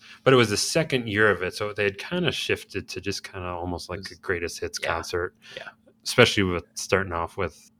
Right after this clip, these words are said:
Speaker 1: four songs right off Achtung Baby to start.
Speaker 2: Yeah.
Speaker 1: Before that, so I got these tickets. I was graduating college, so this would have been, like, fall semester of two thousand nine. So my sister had bought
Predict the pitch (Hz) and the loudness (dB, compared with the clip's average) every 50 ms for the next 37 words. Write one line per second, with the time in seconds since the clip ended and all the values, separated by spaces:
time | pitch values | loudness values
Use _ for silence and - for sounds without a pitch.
0 | _ _ _ - - 101 85 80 - 92 80 80 78 - 92 82 78 82 78 - | _ _ _ -2 0 2 2 2 0 -2 -4 -4 -6 -6 -6 -4 -4 -6 -6 -6
1 | - 85 82 - - 92 85 80 80 82 82 85 82 82 78 78 80 - - - | -8 -10 -10 -8 -10 -10 -8 -6 -6 -6 -6 -6 -6 -8 -10 -10 -12 -14 -12 -12
2 | 82 80 80 85 - _ _ _ _ _ _ _ - 80 76 - - - - - | -12 -10 -12 -12 -14 _ _ _ _ _ _ _ -4 -4 -4 -4 -8 -16 -20 -20
3 | _ - - - 98 - - 185 208 180 110 90 90 90 98 - - - - 113 | _ -6 -2 -2 2 6 8 8 8 8 8 6 4 2 2 0 -4 0 4 6
4 | 104 104 101 110 113 104 110 143 147 143 143 131 - - - 117 104 113 110 101 | 8 8 8 8 6 6 6 6 6 6 4 2 2 2 2 2 4 4 2 4
5 | - 98 90 87 - - 104 104 101 101 101 98 101 101 98 95 - - 87 87 | 2 0 0 2 4 4 4 6 6 6 4 4 4 2 0 -2 -2 -2 -2 -2
6 | 87 87 87 87 87 85 - - 90 87 - - - 90 87 82 - 90 87 87 | 0 0 -2 -2 -4 -4 -4 -2 -2 -2 -2 -2 -4 -4 -2 0 0 0 2 0
7 | 87 87 87 87 85 85 87 90 _ _ _ _ - 95 92 85 - - - - | 0 0 -2 -2 -4 -6 -8 -10 _ _ _ _ -12 -10 -10 -10 -12 -8 -4 0
8 | 95 95 98 - - - 98 92 92 - - - 92 82 - - - 92 - - | 2 2 2 0 0 -2 -2 -2 -2 -2 -2 -4 -6 -4 -4 -6 -8 -6 -4 -4
9 | 85 87 85 - 90 85 87 82 80 82 76 - - 92 87 - - 113 - - | -4 -4 -4 -6 -8 -8 -8 -8 -8 -10 -10 -10 -8 -8 -8 -6 -6 -6 -6 -4
10 | 117 104 92 90 - 95 92 92 95 - | -2 -4 -2 0 0 2 2 2 0 -2